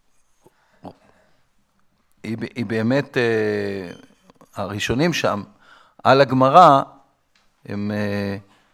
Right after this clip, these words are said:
הג-, הגמרא ביבמות, היא מביאה משנה נוספת שנראה אותה בהמשך, לגבי, אה,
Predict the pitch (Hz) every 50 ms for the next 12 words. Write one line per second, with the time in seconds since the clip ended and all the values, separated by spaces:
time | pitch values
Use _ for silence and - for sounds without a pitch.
0 | _ _ _ _ _ _ _ _ _ _ _ _ _ _ _ _ _ _ _ _
1 | _ _ - - - - 120 110 101 - - 127 101 113 113 120 147 156 147 147
2 | 139 127 110 123 135 147 160 151 - - 123 117 110 98 110 117 120 135 139 127
3 | - - 131 123 120 - - 123 110 - - - 110 98 120 120 - 110 101 104
4 | 95 101 104 - - 147 135 117 - 107 - - - - - - - _ - -
5 | 98 92 101 95 87 90 110 120 117 113 113 113 113 107 107 107 104 104 101 101
6 | 101 98 98 95